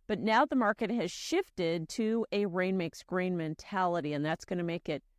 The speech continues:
tough to rally soybeans or even corn for that matter unless there's some sort of supply shock soon. Improved weather in central and northern Brazil is trumping lower crop estimates.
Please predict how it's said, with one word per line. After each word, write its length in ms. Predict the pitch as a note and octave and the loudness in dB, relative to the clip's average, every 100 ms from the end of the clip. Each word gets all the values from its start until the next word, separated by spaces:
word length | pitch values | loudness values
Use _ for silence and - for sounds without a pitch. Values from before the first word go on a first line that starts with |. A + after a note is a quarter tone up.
| _ - | _ -20
tough 280 | - B3+ - | 0 0 0
to 120 | - F#3 | -4 -4
rally 580 | D3 F3+ G#3 G#3+ F3 | 0 4 4 4 0
soybeans 580 | E3+ - A#3+ A3+ B3 A#3+ | -2 -2 -2 0 0 0
or 100 | G#3 | -2
even 340 | - A3+ G3+ F3+ | -2 -2 -2 -4
corn 400 | - D#4 G4 F4 | -4 0 0 0
for 140 | F3+ | -2
that 260 | D#3+ C#3+ G2 | -2 -2 -2
matter 420 | D#3+ D#3+ E3+ F3 | -2 -2 -2 -4
unless 400 | E3+ F3+ F#3 - | -2 0 0 0
there's 260 | F3 E3+ | -4 -4
some 200 | - G3+ | -2 -4
sort 240 | - G3 F3+ | 0 0 0
of 100 | D#3+ | -2
supply 640 | - F3 - - A3+ C4 | -6 -8 -8 -2 0 0
shock 420 | B3 - C3+ C#3 | -2 -4 -4 -4
soon. 480 | - - F#3+ D3 A#2+ - _ - | -8 -2 -2 -2 -6 -12 _ 4
Improved 420 | D#4+ - F4+ C4+ | 6 10 8 10
weather 280 | F#3+ F#3 G#3+ | 10 10 8
in 100 | G3+ | 4
central 420 | - D#4+ D4+ C#4+ | 4 4 4 6
and 140 | B3+ G3 | 6 6
northern 320 | G3+ A3+ G#3+ | 6 6 4
Brazil 380 | G3 - G3 G3+ | 2 4 6 6
is 140 | F3+ | 4
trumping 540 | - G3+ G3+ D#4 C4+ | 0 2 4 6 6
lower 300 | F3+ F3 F3 | 8 8 8
crop 400 | D#3+ - F#3+ F#3+ | 6 6 6 8
estimates. 640 | F#3+ D#3+ - D#3+ C3 - | 6 4 2 2 2 -2